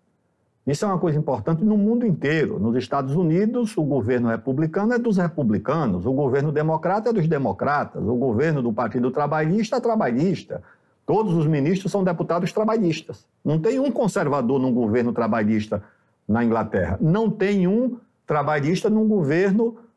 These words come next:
é, conservador e não tem um conservador num governo trabalhista. Esse é o critério. O segundo critério é o da experiência. Você tem que ter algum tipo de experiência na,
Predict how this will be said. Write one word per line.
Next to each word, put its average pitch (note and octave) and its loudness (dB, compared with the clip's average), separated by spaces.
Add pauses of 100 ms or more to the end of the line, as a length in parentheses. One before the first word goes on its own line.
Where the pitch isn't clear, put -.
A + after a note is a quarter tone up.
(240)
é, C3 2
conservador E3 0
e G3 2
não A3+ 2
tem F3 0
um G#3+ 0
conservador G3+ 0
num A#3 0
governo G#3 2
trabalhista. A3 0
Esse G#3+ 0
é C#4 0
o B3+ -2
critério. G#3+ -2
O C4 0
segundo C3 0
critério F#3 -2
é - 0
o G3+ 0
da G#3+ 2
experiência. A3+ 0 (460)
Você C#3+ 0
tem D#3+ 0
que G#3 -2
ter E3 -2
algum E3 2
tipo E3 0
de D#3 2
experiência D3+ 0 (420)
na, C3+ 0